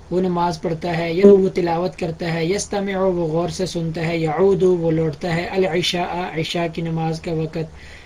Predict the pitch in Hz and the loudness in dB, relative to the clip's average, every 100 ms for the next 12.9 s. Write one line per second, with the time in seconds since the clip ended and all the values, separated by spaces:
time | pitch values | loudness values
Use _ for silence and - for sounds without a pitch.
0 | - - 170 180 - 190 151 165 - 180 | -10 -2 0 -2 2 2 4 0 0 -2
1 | 185 165 165 165 - 160 160 170 165 160 | -2 -4 -4 -4 -4 -2 -2 -4 -4 -2
2 | 160 160 - - - - - - - - | -2 -4 -10 -18 -18 -18 -18 -18 -18 -18
3 | - - - - - - - 190 202 226 | -18 -16 -16 -16 -18 -18 -4 0 2 2
4 | 226 226 214 208 214 202 185 208 185 185 | 2 2 0 0 0 0 0 0 0 -2
5 | 202 220 233 226 180 185 185 202 196 190 | -2 0 2 2 2 2 2 0 0 0
6 | 180 175 185 185 180 165 160 - - 190 | 0 -2 -4 -2 -2 0 -2 -6 -8 -4
7 | 165 196 202 196 180 175 175 180 170 165 | 0 2 2 2 0 0 -2 -2 -2 -2
8 | 165 160 170 147 151 156 165 - 160 165 | -2 -4 -4 -4 -2 -2 -4 -4 -2 0
9 | 160 160 156 156 156 - 175 160 175 - | -2 -4 -2 0 -2 -2 -6 -4 -4 -4
10 | - 180 165 160 160 - 170 165 160 160 | -4 -4 -2 -2 -2 -4 -2 0 0 0
11 | 165 156 151 151 160 160 160 147 151 - | -2 -2 -2 -2 -6 0 2 2 -4 -10
12 | - - - - 165 175 165 151 151 | -18 -18 -10 -2 0 0 0 -2 -4